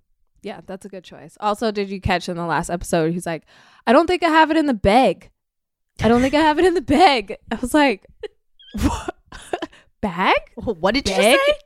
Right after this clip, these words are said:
Speaker 2: say?
Speaker 1: <laughs> Anyway, that was, he still is
Speaker 2: Okay.
Speaker 1: good pronouncing it wrong. So he's, he's just a looker.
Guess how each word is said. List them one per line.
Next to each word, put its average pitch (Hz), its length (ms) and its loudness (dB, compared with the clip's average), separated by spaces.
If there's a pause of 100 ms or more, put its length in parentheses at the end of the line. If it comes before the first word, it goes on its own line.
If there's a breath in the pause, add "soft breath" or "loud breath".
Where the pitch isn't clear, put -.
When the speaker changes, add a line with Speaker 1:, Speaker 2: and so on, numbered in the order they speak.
(160)
Speaker 2:
say? - 720 -4
Speaker 1:
<laughs> - 500 -18
Anyway, 262 400 4
that 254 140 4
was, 285 240 0 (280 loud breath)
he 370 120 0
still 440 380 2
is 381 60 -8
Speaker 2:
Okay. 330 240 4
Speaker 1:
good 269 280 -14
pronouncing 302 440 0
it 285 60 0
wrong. 208 360 2
So 247 220 4
he's, 262 280 -2
he's 311 240 -4
just - 220 -4
a 277 80 2
looker. 208 460 -6